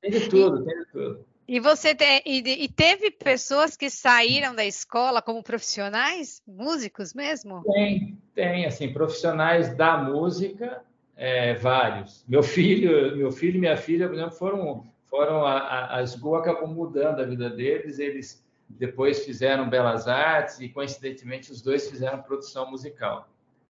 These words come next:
Speaker 1: A Carol já tá formada, montou uma produtora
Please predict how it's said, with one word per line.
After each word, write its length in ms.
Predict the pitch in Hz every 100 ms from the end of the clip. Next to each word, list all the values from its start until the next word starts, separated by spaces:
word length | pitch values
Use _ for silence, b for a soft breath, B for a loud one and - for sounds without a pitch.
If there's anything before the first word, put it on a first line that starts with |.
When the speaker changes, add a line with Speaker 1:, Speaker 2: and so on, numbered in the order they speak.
| _ _
Speaker 1:
A 160 | 110
Carol 760 | 110 120 113 120 127 135 135 123
já 140 | 107
tá 160 | 110 113
formada, 720 | - 120 117 123 147 165 165
montou 320 | 143 123 120 127
uma 200 | 120 117
produtora 920 | 117 104 107 131 151 170 165 151